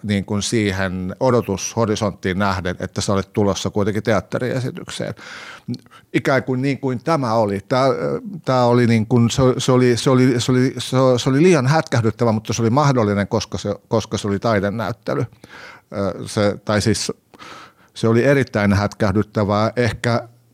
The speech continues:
ehkä niin kuin myöskin, niin, ö, en tuntenut niin kuin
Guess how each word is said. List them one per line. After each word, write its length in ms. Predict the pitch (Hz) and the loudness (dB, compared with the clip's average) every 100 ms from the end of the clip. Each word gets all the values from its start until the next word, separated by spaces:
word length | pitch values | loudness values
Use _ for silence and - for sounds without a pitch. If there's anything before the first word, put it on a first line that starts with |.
| _ - | _ -2
ehkä 420 | 123 107 - 113 | 0 0 -2 0
niin 360 | 101 101 101 98 | 2 0 0 -2
kuin 200 | 107 104 | 0 2
myöskin, 520 | 110 107 - 117 110 | 4 2 0 0 2
niin, 160 | 113 113 - | 0 -2 -4
ö, 220 | 104 104 | 0 2
en 200 | 120 117 | 2 0
tuntenut 560 | 110 143 117 104 92 - - | 2 2 4 2 0 -4 -4
niin 180 | 107 95 | -2 0
kuin 160 | 110 | -2